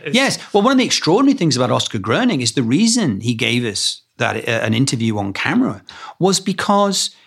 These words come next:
Speaker 2: he was, he was really upset at his stamp collecting club when he came across a Holocaust denier. And he said, "I was there." It's almost like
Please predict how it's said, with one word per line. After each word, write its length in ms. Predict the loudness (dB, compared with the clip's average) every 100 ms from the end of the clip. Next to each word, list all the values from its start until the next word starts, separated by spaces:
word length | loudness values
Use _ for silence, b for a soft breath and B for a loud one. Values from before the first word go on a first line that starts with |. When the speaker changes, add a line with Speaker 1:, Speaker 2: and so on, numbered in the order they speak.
| b
Speaker 2:
he 200 | -4 -2
was, 360 | 0 0 0 -2
he 160 | -2 0
was 200 | 2 0
really 280 | 0 2 0
upset 400 | -2 -2 -2 -2
at 80 | -4
his 180 | -2
stamp 440 | -2 0 0 -2 -2
collecting 500 | -4 -4 -6 -12 -12
club 360 | -14 -12 -8
when 120 | -2 -2
he 80 |
came 220 | 0 0 0
across 340 | 0 -2 -2
a 60 | -2
Holocaust 500 | -2 -2 -2 -2 -2
denier. 440 | 0 0 -2 -8 _ B B -2
And 100 | 2
he 80 |
said, 140 | 2 2
"I 80 | 2
was 180 | 2
there." 460 | 2 2 2 0 -6 B
It's 140 | -2 2
almost 220 | 2 4
like 240 | 2 0